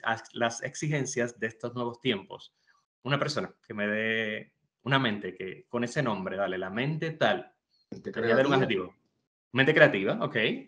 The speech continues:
Speaker 1: genial, definitivamente. Y estamos viendo, ¿verdad?, que fue una de las menciones que hace precisamente, eh, ¿verdad?, en aquella reunión anterior sobre economía. ¿Qué más?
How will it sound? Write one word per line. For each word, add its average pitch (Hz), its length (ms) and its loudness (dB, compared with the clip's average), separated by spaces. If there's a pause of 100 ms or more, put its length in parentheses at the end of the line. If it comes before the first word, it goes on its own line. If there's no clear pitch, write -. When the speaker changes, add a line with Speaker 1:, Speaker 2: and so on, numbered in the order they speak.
(320)
Speaker 1:
genial, 98 600 -2 (480)
definitivamente. 104 760 -2
Y - 20 2
estamos 117 240 4
viendo, 131 240 4
¿verdad?, 127 260 4
que 143 100 -6
fue 110 140 -6
una 110 100 0
de 120 80 2
las 123 140 -6
menciones 110 560 -4
que 117 100 0
hace 113 440 2 (360)
precisamente, 104 1400 -4
eh, - 80 -20
¿verdad?, 110 220 2
en 120 80 4
aquella 98 240 0
reunión 101 460 -4
anterior 101 460 -6
sobre 113 200 -4
economía. 110 480 0
¿Qué 160 80 2
más? - 360 -2